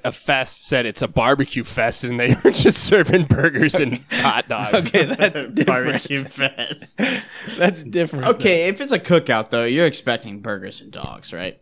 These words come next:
Speaker 2: Yeah, if you're having
Speaker 1: Yeah,
Speaker 2: a
Speaker 1: yeah,
Speaker 2: cookout.
Speaker 1: yeah.
Speaker 2: Or
Speaker 1: Yeah.
Speaker 2: whatever the fuck they wanna cook, I guess.
Speaker 1: <laughs>
Speaker 2: It's not like it's defined into a certain category.
Speaker 3: What a cook. All right, let's get to the last one. And then I have a little,
Speaker 1: All right.
Speaker 3: little something, something that we'll play.
Speaker 1: Okay. So,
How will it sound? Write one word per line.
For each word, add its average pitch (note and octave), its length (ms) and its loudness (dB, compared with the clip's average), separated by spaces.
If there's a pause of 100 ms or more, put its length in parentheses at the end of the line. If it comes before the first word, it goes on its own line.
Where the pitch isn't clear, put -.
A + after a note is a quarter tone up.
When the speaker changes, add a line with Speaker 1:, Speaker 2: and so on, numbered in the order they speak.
(120)
Speaker 2:
Yeah, E3 240 -4
if C3+ 120 -6
you're D3 120 -2
having C#3 300 2
Speaker 1:
Yeah, - 20 -4
Speaker 2:
a - 20 -2
Speaker 1:
yeah, - 80 -4
Speaker 2:
cookout. B2 300 -4
Speaker 1:
yeah. A2+ 200 0 (400)
Speaker 2:
Or F3 300 4
Speaker 1:
Yeah. G2+ 300 2
Speaker 2:
whatever E3 400 4
the C3+ 100 0
fuck D3 300 -4
they C3 100 -2
wanna C3+ 240 0
cook, - 480 -4
I A#2+ 80 -12
guess. B2+ 680 -4
Speaker 1:
<laughs> - 40 -8
Speaker 2:
It's A#3 240 4
not G3+ 240 8
like D#3+ 180 4
it's - 280 -4 (440)
defined D3+ 540 2
into C#3 240 2
a B2+ 60 -2
certain C#3+ 300 -2
category. C3 540 -4
Speaker 3:
What C3 140 -8
a C#3+ 60 -8
cook. - 580 -20 (640)
All C3 100 0
right, G#2+ 160 0
let's C3+ 160 -4
get D3 140 -8
to - 60 -20
the A#2 60 -10
last G2+ 280 -4
one. D#2 140 -12 (220)
And A#2+ 140 -10
then A#2+ 80 -2
I A#2 60 -2
have A2+ 160 -4
a - 20 -14
little, C3 160 2
Speaker 1:
All A#2 80 4
right. A2+ 160 -4
Speaker 3:
little B2+ 180 -4
something, G2+ 280 -10
something D#2 280 -14 (460)
that F#2+ 120 -10
we'll D#2 80 -12
play. B2+ 100 0
Speaker 1:
Okay. A2 360 -2 (580)
So, B2+ 720 4